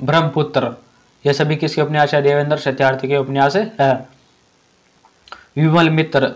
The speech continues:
विमल मित्र के उपन्यास है, "हम चाकर रघुनाथ के, हम चाकर रघुनाथ के।" ये उपन्यास है। कैसे कैसे सच, मन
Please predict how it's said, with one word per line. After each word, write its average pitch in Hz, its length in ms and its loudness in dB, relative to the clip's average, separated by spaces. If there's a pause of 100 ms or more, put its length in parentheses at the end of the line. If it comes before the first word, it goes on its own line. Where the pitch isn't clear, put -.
(200)
विमल 156 320 0
मित्र 156 300 -2
के 151 100 0
उपन्यास 147 340 0
है, 143 100 4
"हम 160 260 -2
चाकर 143 460 2
रघुनाथ 143 440 2 (140)
के, 131 320 0 (840)
हम 160 180 0
चाकर 151 320 2
रघुनाथ 147 560 2
के।" 139 140 4
ये 131 240 -2
उपन्यास 143 400 0
है। 160 200 0 (260)
कैसे 175 240 0
कैसे 156 280 -2
सच, 160 340 -2 (580)
मन 160 380 0